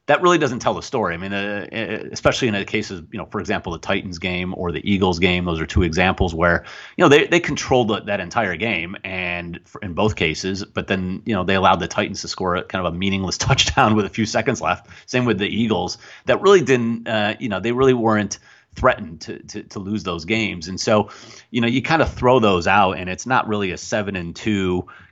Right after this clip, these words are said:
kind of a record in one score games. It's, it's closer to five hundred. So,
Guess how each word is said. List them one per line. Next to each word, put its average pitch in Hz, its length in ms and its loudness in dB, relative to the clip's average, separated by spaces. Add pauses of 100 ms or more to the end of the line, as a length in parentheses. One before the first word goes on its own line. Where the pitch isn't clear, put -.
kind 92 220 -2
of 85 100 -6
a 87 160 2
record 90 400 0
in 92 160 -6
one 87 160 -6
score 82 300 -4
games. 82 340 -6
It's, 92 140 -6
it's - 160 -2
closer 110 320 2
to 80 80 -6
five 80 260 0
hundred. 73 420 -8
So, 95 340 0